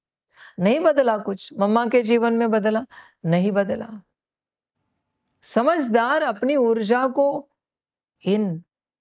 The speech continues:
गलत बातों में खर्च नहीं करते, उसे वो भोगते हैं, साक्षी दृष्टा होकर देखते हैं।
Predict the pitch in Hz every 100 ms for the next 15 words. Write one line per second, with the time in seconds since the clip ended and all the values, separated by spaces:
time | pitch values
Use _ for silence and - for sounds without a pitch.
0 | _ - 190 226 220 180 175 165 196 202
1 | 220 - 170 175 170 - 170 151 151 143
2 | 143 - 143 - - _ _ _ _ _
3 | _ _ _ _ _ _ _ _ 202 170
4 | 262 294 185 160 208 226 262 254 226 151
5 | 131 - _ _ _ _ _ _ _ _
6 | _ _ - 185 196 - 254 226 208 202
7 | - 233 220 202 196 240 220 170 220 226
8 | 240 233 226 196 151 143